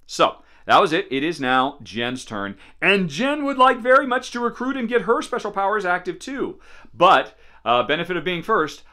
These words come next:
I grabbed the only quick and easy informant action. Now you can see, um, there is no other Rondel, or no other s-, informant action on this planet. You'd have to go all the way around, and that would take quite a while before we can get to the informant again. And if we look over here on this planet,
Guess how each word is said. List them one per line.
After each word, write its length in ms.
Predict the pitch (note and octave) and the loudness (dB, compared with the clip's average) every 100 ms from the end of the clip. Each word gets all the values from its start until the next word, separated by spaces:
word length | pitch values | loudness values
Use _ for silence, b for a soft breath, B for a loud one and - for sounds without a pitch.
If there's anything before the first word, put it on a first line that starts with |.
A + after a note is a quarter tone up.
| b | b
I 220 | C#3+ G3 | 2 4
grabbed 460 | A3+ E3 G#3 D#3+ A#2+ | 2 0 2 2 0
the 180 | B2 D3+ | -8 -8
only 320 | D#3 F3 D#3+ | -6 -6 -8
quick 360 | - - F3 F3 | -10 -8 -6 -6
and 140 | D#3+ | -10
easy 380 | D#3 C#3+ C3+ D3 | -8 -8 -8 -8
informant 500 | B2 - C3+ C3 A2 | -8 -8 -6 -4 -4
action. 440 | E2+ D#2 E2+ C#2+ b b | -6 -8 -16 -20 b b
Now 120 | B2 | -2
you 180 | C#3 C#3 | -2 -2
can 160 | C#3 B2+ | -4 -8
see, 540 | - A3 G3+ A2+ C3 B B - | -8 -6 -4 -4 -6 B B -6
um, 380 | D#3+ C#3 C3 | 0 0 -2
there 200 | B2 F3 | -2 -2
is 160 | C3+ A2 | -2 -4
no 440 | C#3+ F#3+ C4+ C4 | -10 -8 -6 -2
other 200 | A#3+ A#3 | -2 -2
Rondel, 640 | A3+ A3 G#3 F#3+ F#3+ E3 A#2+ | 0 0 0 -2 0 2 2
or 160 | D3 | 0
no 140 | D3+ A3 | 0 -2
other 120 | G#3 | -4
s-, 180 | F3 - | -6 -10
informant 340 | D3 F3 F3+ | -10 -6 -2
action 240 | C#3 - C#3 | -2 -4 -6
on 260 | A#2+ A#2 | -6 -6
this 240 | A2+ D#3 - | -6 -8 -8
planet. 420 | - D3+ C3 - | -6 -4 -4 -8
You'd 120 | C#3 | -6
have 100 | E3 | -6
to 60 | G3 | -4
go 140 | G3+ | -8
all 420 | - C3+ C#4 C4+ | -6 -4 -2 0
the 80 | B3+ | 0
way 100 | B3 | -2
around, 240 | A#3 A3 | -2 -2
and 80 | B2 | -4
that 80 | E3+ | -6
would 80 | A3 | -6
take 180 | F#3+ F3 | -10 -10
quite 220 | G3+ F#3+ | -6 -4
a 60 | |
while 220 | F#3+ F#3 G#2+ | 0 0 0
before 200 | A2 D3+ | -4 -8
we 60 | |
can 80 | C3+ | -8
get 100 | C3+ | -10
to 60 | C3 | -10
the 80 | |
informant 400 | A2+ G#2+ B2+ C#3+ | -12 -12 -12 -10
again. 340 | E3+ F#3 A3 C#4 B B B | -10 -10 -12 -14 B B B
And 320 | G3 A3+ E3+ | -6 -4 -4
if 140 | E3+ C#3+ | -6 -8
we 260 | E3+ F3 E3+ | -6 -6 -4
look 220 | F#3 G#3 | -6 -4
over 300 | - D#3 C#3+ | -6 -4 -6
here 520 | - - F4 A#2 G#2+ | -8 -8 -4 -2 -4
on 240 | - C3 D#3+ | -4 -6 -4
this 180 | G#4+ | -6
planet, 460 | - C#3+ A#2 B2 F3 | -8 -6 -4 -4 -8